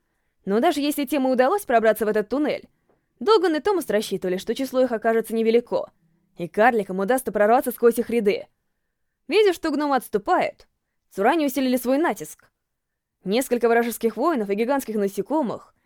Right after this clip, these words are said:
попытались отрезать карликов от входа в спасительный коридор. Томас бросился на них. С губ его сорвался боевой клич на чужом для него языке. Незнакомые слова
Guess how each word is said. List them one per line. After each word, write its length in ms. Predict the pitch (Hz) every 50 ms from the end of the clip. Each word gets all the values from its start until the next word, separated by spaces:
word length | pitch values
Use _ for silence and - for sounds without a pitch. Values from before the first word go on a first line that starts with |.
| _ _ _
попытались 440 | - 202 262 - 453 466 440 381 -
отрезать 360 | 330 311 302 285 254 262 -
карликов 420 | - - 381 320 320 302 320 -
от 80 | 339 330
входа 520 | - - - 415 359 262 175 147 - - - _ _ _ _
в 60 | -
спасительный 520 | - - 185 196 - 311 - 320 269 269
коридор. 440 | - 269 269 269 214 190 - - - _ _ _ _ _ _ _ _ _ _ _ _ _ _
Томас 300 | - 185 233 311 320 240
бросился 380 | 220 226 226 226 233 226 -
на 140 | 214 226 226
них. 340 | 220 185 - - - - _ _ _ _ _ _ _ _ _ _ _ _ _ _ _ _ _ _ _ _ _ _ _ _ _ -
С 60 | 196
губ 160 | 196 202 349 -
его 220 | 311 320 277 240
сорвался 420 | - - 214 214 247 294 269 -
боевой 300 | 208 202 214 208 208 208
клич 260 | 202 233 269 294 208 -
на 140 | 190 196
чужом 280 | 196 220 233 220 285 285
для 80 | 254 247
него 200 | 247 247 240 240
языке. 580 | 226 233 214 208 240 - - - - - - - _ _ _ _ _ _ _ _ _ _ _ _ _ _ _ _ _ _ -
Незнакомые 640 | 190 202 226 220 220 240 254 - 330 320 269 233
слова 520 | 208 - 208 202 208 285 339 262 151 -